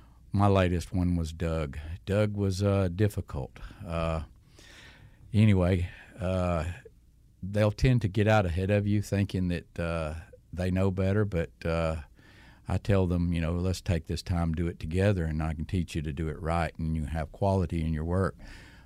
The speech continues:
Uh, Doug has learned to have quality in everything that he does. At first starting out, uh, helpers are, uh, very difficult to train because they all wanna do what they wanna do. But the proven ways done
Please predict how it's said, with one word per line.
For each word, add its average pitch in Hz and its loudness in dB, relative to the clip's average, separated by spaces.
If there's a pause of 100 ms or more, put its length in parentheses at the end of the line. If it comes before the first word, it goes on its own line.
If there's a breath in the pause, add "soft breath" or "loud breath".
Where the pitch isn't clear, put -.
(100)
Uh, 87 0 (200)
Doug 95 2
has 87 0
learned 87 2
to 76 -4
have 82 -2
quality 87 0 (140)
in 82 -2
everything 87 -2
that 78 -4
he 76 -4
does. 87 -2 (600 loud breath)
At - -4
first 101 2
starting 92 2
out, 95 2 (440)
uh, 82 -2
helpers 87 -2
are, 82 0
uh, 80 -2
very 95 4
difficult 82 -2
to 98 -16
train 87 0
because 82 -4
they 90 -4
all 113 2
wanna 104 0
do 95 0
what 82 -4
they 87 0
wanna 82 0
do. 85 -4 (800 loud breath)
But 85 2 (420)
the 92 0
proven 113 4
ways 98 2
done 98 2